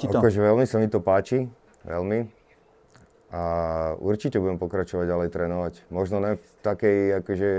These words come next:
Speaker 2: kvantite, jak teraz, ale určite nechcem z toho vyliezť, lebo dáva mi to úplne iný pocit, ktorý už nechcem stratiť. To je vlastne tá najlepšia droga z toho všetkého. Keby som si mal nehať jedinú drogu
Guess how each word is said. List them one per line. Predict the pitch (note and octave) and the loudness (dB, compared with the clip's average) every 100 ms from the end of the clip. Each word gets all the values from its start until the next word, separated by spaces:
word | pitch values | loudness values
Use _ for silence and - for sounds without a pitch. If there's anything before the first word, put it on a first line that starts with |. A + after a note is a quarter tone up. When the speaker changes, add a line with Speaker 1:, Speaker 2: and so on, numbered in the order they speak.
| F#2 E2 - - - | 0 -4 -8 -20 -10
Speaker 2:
kvantite, | F#2+ F#2+ F#2 G#2 A2 G#2 - _ _ _ _ _ - | -6 -6 -6 -2 0 0 -2 _ _ _ _ _ -2
jak | G2 - | -2 0
teraz, | G2 G#2 B2 - - _ _ _ _ _ - | 2 4 2 -2 -16 _ _ _ _ _ -8
ale | F2 F2+ F#2 F2 F2 - | -4 0 0 0 -2 -2
určite | G2 - G#2 F#2 | -6 -4 -4 -2
nechcem | F2 - F2+ | -2 -4 -10
z | - | -4
toho | F2+ E2+ | -4 -2
vyliezť, | F2 E2+ D#2 | -2 -4 -4
lebo | E2+ E2+ F2 E2+ D#2+ | -4 -2 -2 -2 -4
dáva | E2+ F#2+ G2+ | -4 -2 -2
mi | G2 | -2
to | F#2+ | 0
úplne | F#2 G2+ G2 F#2+ | -2 0 0 0
iný | F2 | 0
pocit, | F#2 F2+ G#2+ - _ _ _ _ _ _ _ _ _ - | -2 -2 -4 -6 _ _ _ _ _ _ _ _ _ -4
ktorý | F#2 F2+ | 0 0
už | F2 | 0
nechcem | F#2+ F2+ G2+ | -2 -4 -6
stratiť. | F2 F#2+ F#2+ - - - | -6 -4 -4 -4 -10 -2
To | |
je | G2 | 2
vlastne | G2 G2 G2+ | 2 0 -2
tá | G2 | -2
najlepšia | F#2+ F#2+ G2+ - F#2+ | -2 0 0 0 -2
droga | E2+ F#2+ F#2+ | 0 2 0
z | - | 0
toho | G2 | -4
všetkého. | - F#2 - G2 F#2+ | -2 -4 -2 -2 -2
Keby | F2+ | -4
som | F#2 | -6
si | F2 F#2 | -6 -4
mal | |
nehať | F#2 F#2+ F2+ | -4 -2 0
jedinú | F#2+ G2+ G2 | 0 2 0
drogu | F2+ F#2+ G2 G2+ | 2 2 4 0